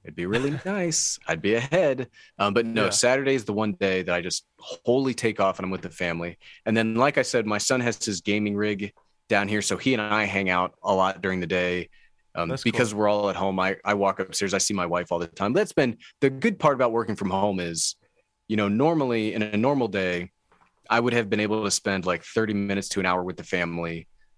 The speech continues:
Speaker 1: um, you know, between the commute from work, back,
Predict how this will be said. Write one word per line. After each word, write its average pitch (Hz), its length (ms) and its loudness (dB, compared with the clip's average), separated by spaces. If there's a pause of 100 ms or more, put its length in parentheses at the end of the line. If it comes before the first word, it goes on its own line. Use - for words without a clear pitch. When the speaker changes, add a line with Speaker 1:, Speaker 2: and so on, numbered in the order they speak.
(140)
Speaker 1:
um, 85 400 -10
you 101 80 -4
know, 92 100 -2
between 95 580 -4
the 85 460 -6
commute 117 320 0
from 113 200 -2
work, 127 420 0 (260)
back, 120 440 2